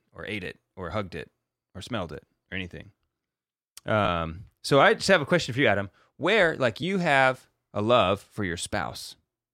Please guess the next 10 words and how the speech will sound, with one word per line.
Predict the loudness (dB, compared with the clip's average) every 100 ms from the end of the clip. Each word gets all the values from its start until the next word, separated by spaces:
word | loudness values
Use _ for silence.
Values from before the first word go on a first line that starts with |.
| _ _ _ _ _ _ _ -6
You | -2
desire | 2 4 4 4
her, | 2 0
so | 2
you | -2
have |
an | -2
appetite | -4 -2 -2 -2 -6 -8 _ _ _ _ _ _ _
for | -6
her | -2 -4